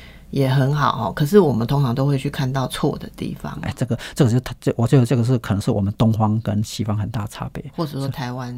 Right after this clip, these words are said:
Speaker 2: 哦，对，对，
Speaker 1: 台湾的文化。
Speaker 2: 我，我，对，哦，其实大陆也是一样。我是，就是我觉得东方可能都有这种想法，就是，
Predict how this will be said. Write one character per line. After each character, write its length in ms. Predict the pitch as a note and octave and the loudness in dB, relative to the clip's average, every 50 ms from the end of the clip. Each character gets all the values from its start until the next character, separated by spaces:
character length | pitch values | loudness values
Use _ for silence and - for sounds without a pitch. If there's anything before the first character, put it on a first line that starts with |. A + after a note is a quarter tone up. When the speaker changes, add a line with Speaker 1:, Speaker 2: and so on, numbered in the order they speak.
| B2 A#2+ C3 - | -12 -12 -6 -4
Speaker 2:
哦， 160 | B2 G#2+ - | -2 -2 0
对， 120 | - G#2 G2+ | -2 -2 -2
对， 100 | G#2+ G#2 | 0 0
Speaker 1:
台 60 | E2 | -2
湾 0 | |
的 20 | |
文 120 | E2+ - - | -2 -2 -2
化。 20 | |
Speaker 2:
我， 40 | - | 0
我， 20 | B2 | 2
对， 120 | D3+ - C3 | 2 2 4
哦， 80 | D3 C3+ | 4 2
其 160 | C3+ C#3+ C3+ | 4 2 2
实 80 | A2+ A2 | 2 2
大 160 | - - A#2+ | 0 0 0
陆 120 | A#2 A2 | 0 -2
也 60 | G2+ | -4
是 140 | - - - | -4 -6 -8
一 60 | A2 | -8
样。 180 | F2+ - A#2 A2+ | -2 -2 -2 0
我 80 | - A2+ | 2 2
是， 140 | A#2 D3 C#3 | 2 2 2
就 160 | - - D#3 | 2 2 0
是 60 | D3+ | 0
我 120 | D3+ B2 A2+ | 0 -2 -4
觉 120 | - C#3 | -2 -4
得 60 | B2 - | -2 0
东 180 | - C3 C3 | 0 0 2
方 180 | A#2+ A#2 A2+ A#2 | 2 2 0 0
可 140 | - - G#2 | -2 -4 -6
能 80 | G2+ | -4
都 120 | G#2 A#2 A2+ | -4 -2 -4
有 60 | G2+ | -4
这 120 | - C3 | -4 -4
种 120 | A2 G2 F#2 | -4 -4 -6
想 260 | - - - - G#2+ G#2+ | -8 -10 -10 -10 -8 -10
法， 120 | - - | -10 -10
就 100 | B2 A#2+ | -10 -8
是， 120 | A2+ A#2+ | -8 -8